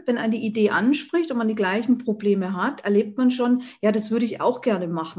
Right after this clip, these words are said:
Vielleicht geht es ja bei mir auch. Man probiert es erstmal selber aus und guckt, wie weit man kommt. Auch da kommt man ins Erleben.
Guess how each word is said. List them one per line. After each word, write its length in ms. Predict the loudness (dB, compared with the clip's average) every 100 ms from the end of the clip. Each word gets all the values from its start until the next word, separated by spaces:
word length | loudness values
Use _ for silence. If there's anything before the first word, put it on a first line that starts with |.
| -6
Vielleicht 220 | -4 -2
geht 160 | -4 -4
es 100 | -2
ja 80 |
bei 200 | -2 -2
mir 220 | -4 -6 -2
auch. 240 | -2 0
Man 120 | 0
probiert 320 | 0 0 -2
es 40 | -2
erstmal 300 | -4 -2 -2
selber 400 | 0 -2 0 0
aus 240 | 2 2
und 100 | -2
guckt, 220 | -2 -2
wie 140 | -2 -2
weit 200 | -2 -2
man 160 | -6
kommt. 400 | -2 -2 -2 -4 -10 -18 -10
Auch 140 | -2
da 140 | 0
kommt 220 | 4 2 2
man 120 | 0
ins 180 | -2 -4
Erleben. 540 | -2 -2 -2 -6 -8